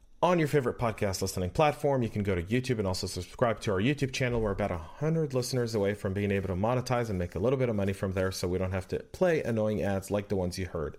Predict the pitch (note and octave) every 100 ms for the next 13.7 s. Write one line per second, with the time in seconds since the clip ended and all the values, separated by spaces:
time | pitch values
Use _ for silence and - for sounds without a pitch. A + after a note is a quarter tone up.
0 | - F2+ - D2+ D#2 - - G#2+ F#2+ G2
1 | F2+ F2+ F2 B2 F3+ D3 C3 C3 - -
2 | - - B2+ A2 F#2+ F#2+ - - - G#2+
3 | - F#2+ - A2 G#2 - - - _ -
4 | - G#2+ G2 F#2 G2 G2 - G#2 G2 G2
5 | G2 F#2+ G#2 C3 C3+ A#2 A2 G2+ G2 G#2
6 | G#2+ G2+ - F#2+ - E3 E3 E3 - -
7 | D3 C#3+ B2+ A2+ B2+ B2+ B2 F#2+ A#2 G#2
8 | G2+ - A2 G#2 A2+ G2+ G2+ - - -
9 | - - B2 - - B2 A#2 G#2+ G2+ G#2+
10 | G2 - G2 - - - - B2+ C3 C3
11 | - - - - F3+ A2+ F#2 F2 G#2 F#2
12 | - G2+ F#2+ - G#2+ F#2+ G2 F2 - G#2+
13 | F#2+ - G2+ G2 A2+ D3 D3